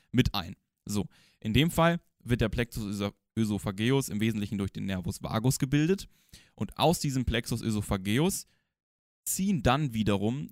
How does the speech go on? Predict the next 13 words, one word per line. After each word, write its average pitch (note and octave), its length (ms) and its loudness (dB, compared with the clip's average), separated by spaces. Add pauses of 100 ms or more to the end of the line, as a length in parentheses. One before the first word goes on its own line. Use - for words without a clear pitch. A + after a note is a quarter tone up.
zwei A2 300 0
Trunki E3 800 -2
noch A2+ 260 2
weiter, A2 400 2 (300)
weil G#2+ 260 0
nämlich D3+ 260 4
der, G#2+ 360 0
ähm, - 340 -8 (340)
Ösophagus, C#3 580 0
der G#2 120 -4
geht A2 140 -2
ja A2 80 -2
noch G2+ 220 -2